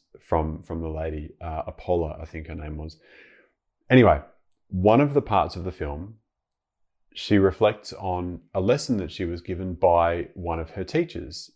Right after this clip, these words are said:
in a previous phase of her life. And the teacher said this, "I have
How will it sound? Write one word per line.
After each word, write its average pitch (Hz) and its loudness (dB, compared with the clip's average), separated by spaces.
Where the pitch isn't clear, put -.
in 87 -4
a 92 -10
previous 82 -6
phase 85 0
of 85 -10
her 90 -4
life. 104 0
And 95 -6
the 98 -6
teacher 131 -8
said 90 -4
this, - -10
"I 101 -2
have 104 0